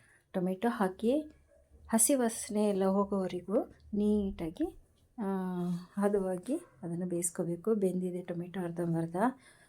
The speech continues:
ಅರಿಶಿನ ಹಾಕಿ, ಸಾಂಬಾರು ಪುಡಿ ಹಾಕಿ, ಅದನ್ನು ಚೆನ್ನಾಗಿ ಮಿಕ್ಸ್ ಮಾಡಿಕೊಂಡು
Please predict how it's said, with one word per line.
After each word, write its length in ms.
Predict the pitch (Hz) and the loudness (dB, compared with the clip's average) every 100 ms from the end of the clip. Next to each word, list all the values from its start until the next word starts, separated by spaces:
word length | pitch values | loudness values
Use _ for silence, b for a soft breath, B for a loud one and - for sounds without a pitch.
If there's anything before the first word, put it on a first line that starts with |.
| _ | _
ಅರಿಶಿನ 300 | 190 190 - | -6 -4 -4
ಹಾಕಿ, 360 | 185 170 170 285 | -4 -4 -2 0
ಸಾಂಬಾರು 460 | - 160 165 170 | 0 0 0 -2
ಪುಡಿ 200 | - 170 | -4 -2
ಹಾಕಿ, 320 | 165 160 - 349 - - - - - - | -2 -4 -4 -4 -4 -20 -20 -20 -14 -6
ಅದನ್ನು 580 | 190 180 196 320 - - | -4 -2 -2 -2 -8 -4
ಚೆನ್ನಾಗಿ 400 | 190 165 170 262 | 0 0 2 2
ಮಿಕ್ಸ್ 320 | 226 - - | 2 -2 -2
ಮಾಡಿಕೊಂಡು 500 | 170 165 165 175 | -2 -2 -4 -2